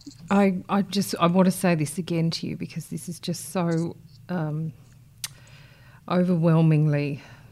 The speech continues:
awful, this story, and I think we're all, we're all sitting here just in tears as well. And I, um, I want you, I want to thank you again for sharing this story with us. I really do.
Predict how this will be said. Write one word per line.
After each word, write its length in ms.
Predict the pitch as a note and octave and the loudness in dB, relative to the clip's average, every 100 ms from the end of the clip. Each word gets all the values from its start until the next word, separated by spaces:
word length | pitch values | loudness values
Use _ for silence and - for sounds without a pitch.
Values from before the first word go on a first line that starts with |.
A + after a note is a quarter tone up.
| - - | -20 -6
awful, 340 | F#3 F3 - D#3+ | -4 -4 -4 -6
this 160 | D#3 D#3 | -6 -6
story, 300 | - D#3+ D#3+ | -4 -2 -2
and 100 | D3+ | -2
I 100 | D#3 | -4
think 260 | F3+ E3 | -6 -6
we're 120 | F3 | -2
all, 120 | E3+ C#3 | -2 -4
we're 280 | E3 E3+ E3 | -4 -2 -2
all 140 | D#3 | -2
sitting 360 | - - D#3 D3+ | -6 -6 -2 -2
here 300 | C#3+ D#3 C#3 | 0 0 -2
just 360 | D3 - - | -6 -10 -8
in 140 | E3+ D#3+ | -2 -2
tears 480 | - F#3+ F3 D3 B2+ | 0 0 2 -2 -4
as 200 | E3 D#3+ | -4 0
well. 460 | F#3+ F3+ D#3 B2 C3 | 2 4 2 -4 -4
And 260 | G3 F3+ | 0 0
I, 300 | E3 D#3 D3 - | 2 0 -2 -8
um, 300 | D#3+ E3 D3+ D3+ D3+ - - - | -6 -4 -2 -4 -4 -8 -16 -8
I 80 | E3+ | -4
want 280 | E3+ F3+ F3+ | 0 0 -2
you, 80 | D#3+ | -6
I 100 | - | -2
want 180 | F3 F3+ | 2 2
to 60 | F3 | 2
thank 420 | - E3 D#3+ - | 0 2 2 0
you 140 | C#3 | -4
again 420 | C3+ C#3 D3 - C#3+ | -4 -4 -4 -6 -8
for 160 | - | -10
sharing 400 | - - D3+ D3+ | -10 -6 -6 -4
this 140 | D#3 - | -8 -10
story 420 | - F3 - F3 | -12 -12 -12 -12
with 120 | F3 E3 | -12 -12
us. 400 | D#3 F3+ - - - - - - - - | -12 -14 -18 -20 -20 -20 -20 -20 -16 -10
I 60 | |
really 340 | D#3+ F3+ E3+ D#3+ | -8 -6 -6 -8
do. 400 | E3 E3 E3 | -10 -12 -12